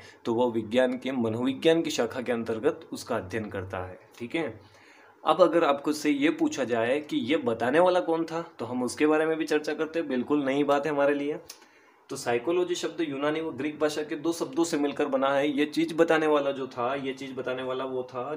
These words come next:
गेरेट महोदय, गेरेट। ये साइंटिस्ट जो, जिन्होंने मनोविज्ञान पढ़ी है, उन्होंने गेरेट महोदय के बारे में पढ़ा है, बहुत सारी परिभाषाएं इन्होंने दी है, बहुत सारे topic के अंदर इन्होंने अपने अपने उल्लेख किए हैं।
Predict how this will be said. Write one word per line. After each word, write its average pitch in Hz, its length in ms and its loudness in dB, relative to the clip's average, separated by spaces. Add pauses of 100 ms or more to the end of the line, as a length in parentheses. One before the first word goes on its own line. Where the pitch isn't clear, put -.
गेरेट 120 380 0
महोदय, 98 460 -6 (1300)
गेरेट। 113 500 0 (2000)
ये 127 160 2
साइंटिस्ट 135 480 0
जो, 120 380 -4
जिन्होंने 123 320 0
मनोविज्ञान 131 540 2
पढ़ी 135 240 4
है, 127 220 0
उन्होंने 123 440 -2
गेरेट 117 340 2
महोदय 120 320 2
के 120 80 -4
बारे 113 220 0
में 110 160 -4
पढ़ा 113 240 4
है, 139 160 -2
बहुत 110 220 -2
सारी 117 200 -2
परिभाषाएं 120 580 0
इन्होंने 127 300 0
दी 123 140 -4
है, 135 120 -2
बहुत 113 240 -4
सारे 127 280 -4 (560)
topic 147 300 0
के 151 100 4
अंदर 139 220 2
इन्होंने 131 300 0
अपने 127 200 -4
अपने 127 200 -2
उल्लेख 123 400 0
किए 143 240 0
हैं। 110 240 -4